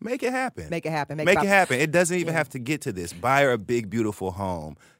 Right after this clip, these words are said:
Speaker 1: Support her lifestyle.
Speaker 2: You're so
Speaker 1: You know, it's for your
Speaker 2: loving.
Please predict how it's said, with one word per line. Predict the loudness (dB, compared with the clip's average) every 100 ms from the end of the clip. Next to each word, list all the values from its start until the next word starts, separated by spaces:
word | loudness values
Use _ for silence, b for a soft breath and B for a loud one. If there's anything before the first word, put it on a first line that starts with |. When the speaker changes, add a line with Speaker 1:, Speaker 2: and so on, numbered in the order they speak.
| b
Speaker 1:
Support | -8 -6 -6 0 2
her | 4 4
lifestyle. | 4 4 4 4 4
Speaker 2:
You're | 4
so |
Speaker 1:
You | 4
know, | 4
it's | 4
for | 6 6
your | 6
Speaker 2:
loving. | 4